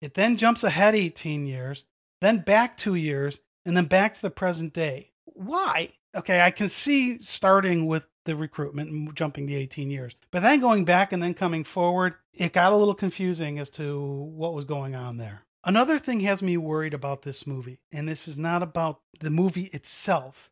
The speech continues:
I want this series to work, and now that E M Productions has screwed up the James Bond series,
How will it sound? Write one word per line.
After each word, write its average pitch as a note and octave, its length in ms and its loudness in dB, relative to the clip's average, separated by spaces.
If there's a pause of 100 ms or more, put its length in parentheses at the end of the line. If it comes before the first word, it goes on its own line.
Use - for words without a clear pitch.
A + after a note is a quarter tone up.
(100)
I F#3+ 180 2
want B3 300 0
this G#3+ 160 -6
series F3+ 480 -4
to - 140 -14
work, D#3+ 500 -6 (100)
and E3 100 -4
now F3 160 2
that A3 160 0
E G3+ 100 2
M G3 80 2
Productions E3+ 480 -4
has C#3+ 140 -10
screwed F#3+ 360 -4
up F#3 140 -2
the D3+ 80 -18
James E3+ 300 -2
Bond E3+ 280 -2
series, G3 400 -6